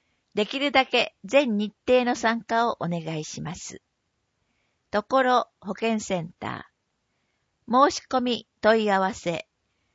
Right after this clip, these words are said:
十月十七日月曜から十一月十八日金曜までに保健センターに電話または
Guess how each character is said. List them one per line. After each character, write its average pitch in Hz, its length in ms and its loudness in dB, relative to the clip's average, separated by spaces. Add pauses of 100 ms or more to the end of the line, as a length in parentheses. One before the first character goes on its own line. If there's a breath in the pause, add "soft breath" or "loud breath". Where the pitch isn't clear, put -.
(320)
十 269 300 0
月 269 280 0
十 262 280 4
七 240 280 2
日 175 280 -6
月 165 320 -2
曜 214 180 4
か 123 200 -8
ら 120 200 -6 (260)
十 254 220 0
一 247 220 -4
月 247 280 0
十 240 260 0
八 214 300 -2
日 160 320 -8
金 233 300 -2
曜 233 240 4
ま 214 140 0
で 165 160 -2
に 143 220 -10 (480)
保 208 120 -8
健 269 300 -2
セ 254 220 0
ン 214 100 -2
タ 175 220 0
ー 170 40 -2
に 208 360 -4
電 226 380 0
話 214 280 0 (200)
ま 196 160 -2
た 262 180 4
は 175 220 2